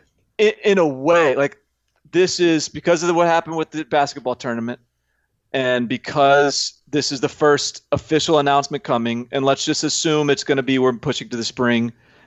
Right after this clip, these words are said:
Uh, we don't know that as a, for a fact, but that seems to be where we're, what, what the,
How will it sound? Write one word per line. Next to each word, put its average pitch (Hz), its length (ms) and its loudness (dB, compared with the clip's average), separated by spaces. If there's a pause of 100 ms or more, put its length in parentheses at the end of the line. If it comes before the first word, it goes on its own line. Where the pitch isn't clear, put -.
(140)
Uh, 117 160 2
we 120 100 2
don't 123 140 2
know 123 140 2
that 123 180 4
as 117 100 -2
a, 117 60 -6
for 127 200 -4
a 123 40 -2
fact, 117 380 -2
but 120 60 -6
that 120 140 0
seems 131 240 -4
to 113 60 -14
be 120 120 -2
where 120 200 2
we're, 117 160 0 (340)
what, - 200 -6
what 127 180 -2
the, 117 220 0